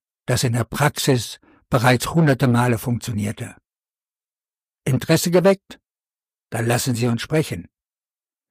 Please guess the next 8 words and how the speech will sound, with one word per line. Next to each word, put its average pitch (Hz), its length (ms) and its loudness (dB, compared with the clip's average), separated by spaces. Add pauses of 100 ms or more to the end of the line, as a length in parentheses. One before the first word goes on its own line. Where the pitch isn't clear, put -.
(280)
Wenn 147 220 0
Sie 143 160 2
dieses 185 400 4
System 147 640 0
etablieren 139 640 2
möchten, 143 540 -2 (540)
starten 147 540 0
wir, 131 360 0